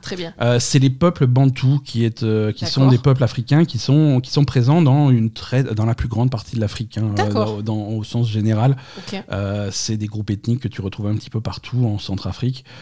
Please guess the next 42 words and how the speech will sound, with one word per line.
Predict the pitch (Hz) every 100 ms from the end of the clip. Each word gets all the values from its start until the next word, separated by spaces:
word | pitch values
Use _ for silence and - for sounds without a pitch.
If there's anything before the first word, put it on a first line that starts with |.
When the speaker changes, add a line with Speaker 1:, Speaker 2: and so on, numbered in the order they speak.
| - - -
Speaker 2:
Euh, | 92 92 92
Speaker 1:
Centrafrique. | 90 233 - 175 - 160 -
Speaker 2:
ouais, | 113 98 -
ouais, | 101 90
ouais. | - _ _ -
Euh, | 101 95 90 90
mais | 98 107
c'est, | - - 120 117 107
Speaker 1:
C'est | -
Speaker 2:
c'est | 180
Speaker 1:
Afrique | 170 196
centrale, | - 180 - 185
quoi. | - _
Speaker 2:
Afrique. | - - -
Speaker 1:
Centrafrique, | 208 196 190 254
je | -
crois | 214
que | -
c'est | 165
un |
pays, | 165 202 170 165
hein. | 233 _ _ _ _ _ _ _ _ _ _ _ _ _ 131
Speaker 2:
Je | -
sais | - -
Speaker 1:
Je | -
dis | 185
Speaker 2:
plus. | 165
Speaker 1:
pas |
une, | 180 175
je, | - -
je | 175 127
dis |
pas | 123
une | 185
connerie. | - 175 156
Speaker 2:
C'est | 196 185
possible, | 147 131 - 120 107
hein, | 107
c'est, | - 101 92 92
tout | - -
à |
fait. | 98 117